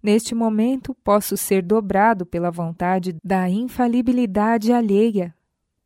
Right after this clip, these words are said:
Não mais entrarei em controvérsias com minha querida esposa. Ela pode chamar isto de uma ironia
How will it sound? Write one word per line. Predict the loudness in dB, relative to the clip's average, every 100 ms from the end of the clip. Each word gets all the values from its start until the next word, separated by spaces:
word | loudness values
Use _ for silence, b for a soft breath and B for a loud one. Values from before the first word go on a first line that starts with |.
| _
Não | -4 0 0
mais | 0 0 0
entrarei | -2 -2 -2 0 0 -2
em | -4
controvérsias | -6 -4 -2 -4 0 0 0 -4 -10
com | -8 -6
minha | -4 -4 -4
querida | -4 -6 -6 -2 -4 -2 -4
esposa. | -4 -8 -10 -8 -6 -6 -8 -12 _ _ _ _ _ _
Ela | -4 0 -2
pode | 0 2 2 2 0
chamar | -4 -6 -2 -2 -2
isto | -2 -4 -6 -10
de | -10 -8 -4
uma | -2 -2 -4 -8 -6
ironia | -2 0 0 0 -2 -4 -6